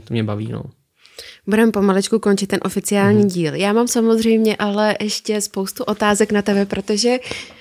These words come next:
Speaker 2: já jsem si říkala, že bych to tady práskla, co jsem dostala za otázky na svých sociálních sítích,
Speaker 1: Ano.
Speaker 2: na Instagramu,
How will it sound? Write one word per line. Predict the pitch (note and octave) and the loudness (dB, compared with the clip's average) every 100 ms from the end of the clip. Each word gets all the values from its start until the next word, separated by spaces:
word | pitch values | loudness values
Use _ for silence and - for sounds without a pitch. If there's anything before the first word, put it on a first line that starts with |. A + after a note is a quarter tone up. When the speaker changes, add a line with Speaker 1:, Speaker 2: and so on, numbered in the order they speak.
| - - | -4 0
Speaker 2:
já | B3+ | 4
jsem | F4+ | 6
si | D#4 | 6
říkala, | C4 - B3+ | 2 4 4
že | C4 | 4
bych | A#3 - | 4 2
to | |
tady | A#3+ G#3+ | 4 6
práskla, | G3 G3 F#3+ F#3 - E3 | 6 6 4 2 0 -2
co | F#3+ | 2
jsem | G3+ G#3 G3 | 4 4 4
dostala | F#3+ G3+ F#3+ | 4 4 4
za | G3 | 4
otázky | G3 G3 G3 G#3 | 4 2 2 2
na | G3 | 2
svých | G3 G3+ | 2 0
sociálních | - F#3+ G3 F#3+ F#3+ G3 | 0 2 4 6 6 4
sítích, | G3 F#3+ | 0 2
Speaker 1:
Ano. | G#3+ F#3+ | 4 4
Speaker 2:
na | |
Instagramu, | G3+ - A3 G3 G3 F#3+ F#3+ | 4 4 2 4 6 8 8